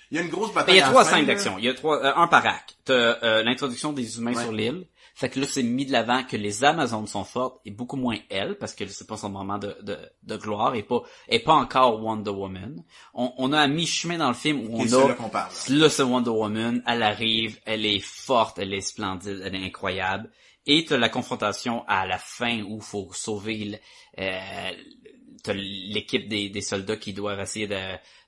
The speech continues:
Speaker 2: d'empêcher le, le gaz poison, t'as Wonder Woman qui doit affronter Ares, et, mais c'est surtout que t'es en combat de dieu, fait que c'est pas un combat de même niveau,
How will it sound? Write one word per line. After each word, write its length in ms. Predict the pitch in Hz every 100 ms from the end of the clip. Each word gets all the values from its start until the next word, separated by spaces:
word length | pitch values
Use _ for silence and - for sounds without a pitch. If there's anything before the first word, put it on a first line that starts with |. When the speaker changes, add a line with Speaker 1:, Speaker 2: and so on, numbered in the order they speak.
| _
Speaker 2:
d'empêcher 560 | 98 95 104 101 - 113
le, 140 | 101
le 140 | 98
gaz 240 | 95 101 101
poison, 480 | - 95 98 113 120
t'as 120 | 110
Wonder 280 | 101 98 104
Woman 340 | 101 98 101
qui 100 | -
doit 180 | 98 101
affronter 560 | 98 - 101 - 107 -
Ares, 580 | 98 95 101 104 110 - - - _ _ _ _
et, 380 | 127 107 - - _ _ _ -
mais 120 | 123
c'est 160 | 120 120
surtout 260 | 131 120
que 100 | 143
t'es 80 | 135
en 100 | 117
combat 400 | 107 135 120 143
de 160 | 135 113
dieu, 240 | 107 196
fait 120 | 233 139
que 80 |
c'est 100 | -
pas 140 | - 196
un 60 | 151
combat 260 | 165 156
de 100 | 147
même 220 | 131 135 139
niveau, 400 | 135 151 233